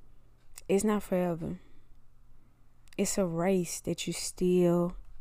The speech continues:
have to run. Don't rush into it, but be patient. But there's still a race of,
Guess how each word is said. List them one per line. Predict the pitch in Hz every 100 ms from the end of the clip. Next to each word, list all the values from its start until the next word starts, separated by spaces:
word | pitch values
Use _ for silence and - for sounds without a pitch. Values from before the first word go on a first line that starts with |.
| -
have | - 175 165 - -
to | 170 165 165 -
run. | 165 156 156 151 92 - - - - - - - - - - -
Don't | 175 175
rush | 170 180 -
into | 208 208 220 220
it, | - - - - - - - - - - -
but | 180
be | 170 180
patient. | - 165 196 - - - 233 - - - - - - - - - - - - - - -
But | - 170
there's | 190 190
still | - 208 202
a | 180
race | 165 180 208 -
of, | 165 -